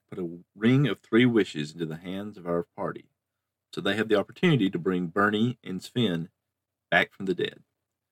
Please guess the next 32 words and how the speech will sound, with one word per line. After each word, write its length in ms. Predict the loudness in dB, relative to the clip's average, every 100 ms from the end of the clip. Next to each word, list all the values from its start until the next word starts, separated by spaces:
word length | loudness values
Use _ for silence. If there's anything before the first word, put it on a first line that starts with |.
| _ _ _ _ _ _
So 360 | -2 2 2 0 _ _ _ _ _ _ 0
let's 160 | 0
take 160 | 4 4
a 40 |
look 240 | 4 4 0
at 100 | -4
the 60 |
wish 220 | 0 0
spell 380 | 0 -6 -10 -10 _ _ _
in 120 | -20
first 260 | -8 -8 -8
edition 460 | -10 -10 -10 -14 -20 _ _ _
A 140 | -4
D 160 | -2 -2
and 100 | -2
D. 280 | 0 -2 -2 _ _ _ _ _ _ _ _ _ _
The 80 | 4
wish 180 | 4 4
spell 300 | 4 4 6
is 100 | 6
a 80 | 4
more 340 | 6 8 6
potent 360 | 6 2 2 2
version 340 | 0 0 -4 -10
of 100 | -4
a 120 | -2
limited 340 | -2 -2 -4
wish. 460 | 0 2 2 0 -12 _ _ _ _ _ 0
If 180 | 0 2
it 120 | 4
is 260 | 4 4
used 480 | 2 2 4 0 -6